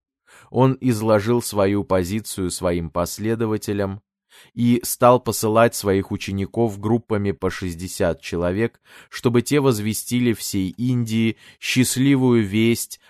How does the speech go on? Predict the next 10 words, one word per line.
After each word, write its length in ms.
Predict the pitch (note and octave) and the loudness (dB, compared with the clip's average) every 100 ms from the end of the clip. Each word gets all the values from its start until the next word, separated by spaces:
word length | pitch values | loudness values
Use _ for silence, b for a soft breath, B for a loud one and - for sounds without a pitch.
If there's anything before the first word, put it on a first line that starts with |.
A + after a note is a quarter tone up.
| b | b
о 160 | G2+ | 2
всём 460 | G2 - A#2+ B2 A#2 | 2 0 2 2 4
доступном 720 | G2+ F#2+ - G2 F#2 F#2+ F#2 | 2 2 -4 -6 -6 -6 -6
спасении, 1000 | - - F2+ - - F2 D#2+ C#2 B1+ - B B B | -8 -4 -4 -4 -4 -2 -4 -8 -12 -16 B B B
что 240 | - G#2+ | -2 0
все 340 | - - G#2+ F#2+ | 0 -2 0 2
люди, 520 | G2 A#2+ A#2 A2+ A#2 | 2 2 2 2 0
высокие 760 | G2 G2+ - F#2+ F2+ - D2 | -2 -4 0 0 -2 -6 -10
и 180 | C#2+ E2 | -10 -8
низкие, 720 | E2 A2 A#2+ - - A2+ G#2+ | -6 -4 -4 -6 -4 0 0